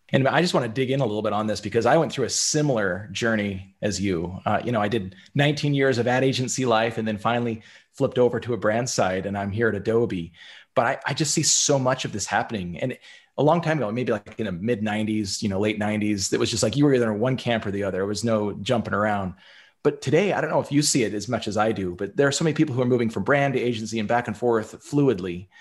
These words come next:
Well, anyhow, let's dig in a little bit deeper. The topic we have for today is we're gonna talk about creative career paths. If you listen to episode two, just before this, you know, we went through all the different ways that you can take a creative career. And I think there are a lot of myths that we need to bust, and we're ready to go through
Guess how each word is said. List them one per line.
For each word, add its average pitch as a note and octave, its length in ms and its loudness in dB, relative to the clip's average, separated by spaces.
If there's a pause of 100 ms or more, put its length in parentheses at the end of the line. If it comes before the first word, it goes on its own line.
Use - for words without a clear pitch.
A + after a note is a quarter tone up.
(280)
Well, B2+ 240 6
anyhow, E3+ 440 4
let's - 240 2 (180)
dig D#3+ 140 4
in G3+ 40 6
a F#3 40 4
little F3+ 120 4
bit C3+ 120 -2
deeper. D#3 260 2
The G#2+ 100 -2
topic A3+ 480 -2
we D#3+ 120 4
have D#3 260 0
for - 80 -6
today F#2 260 -6
is G2 120 -6
we're D3 80 2
gonna C#3+ 80 -2
talk D3+ 120 -4
about B2+ 220 -2
creative C3+ 260 0
career A#2+ 200 -2
paths. F2 240 -4
If G#2+ 100 -4
you C#3+ 100 6
listen F#3 280 2
to A#2 360 2
episode C3 440 0
two, C#3+ 480 0 (140)
just C3+ 180 -6
before B2+ 280 0
this, G#2+ 360 -6 (480)
you C#3 80 2
know, C3+ 100 6
we C3+ 80 2
went D3 220 0
through C#3 220 0
all D#3 280 2
the E3 100 0
different D3 300 -2
ways A2+ 420 2
that G#2+ 240 -4
you A#2+ 200 -2
can A2 140 0
take C3 300 0
a G#2+ 60 -2
creative G2+ 340 -4
career. - 500 -4 (600)
And D3+ 80 4
I D3+ 60 4
think F#3+ 160 2
there E3 100 6
are C#3+ 40 6
a C3+ 40 4
lot D3+ 160 4
of C#3 60 0
myths C3+ 420 0
that G#2 200 -4
we A#2+ 120 -2
need A#2+ 160 -2
to F2+ 60 -6
bust, G2+ 360 -4
and A2+ 80 -2
we're G#2 120 -2
ready A#2 240 2
to G2+ 80 -4
go G#2 160 -2
through G#2+ 480 0